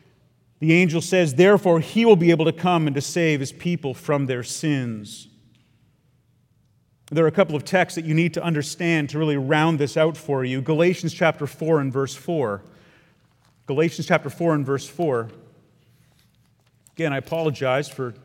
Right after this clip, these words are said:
taking you to a bunch of cross references. You know it's not my custom, but in this case, these are critical texts for you to underline and go back and revisit later, perhaps.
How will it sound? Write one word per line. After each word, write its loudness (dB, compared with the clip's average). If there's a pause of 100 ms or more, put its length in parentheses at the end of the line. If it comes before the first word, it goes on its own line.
(140)
taking -6
you -6
to -6
a -4
bunch -8
of -18
cross -4
references. -10
You -10
know -8
it's -14
not -10
my -10
custom, -8
but -2 (1600)
in -2
this 0
case, -2
these -4
are -4
critical -2
texts -4
for -8
you -4
to -4
underline 0
and -4
go -2
back 0
and -4
revisit -4
later, -2
perhaps. -10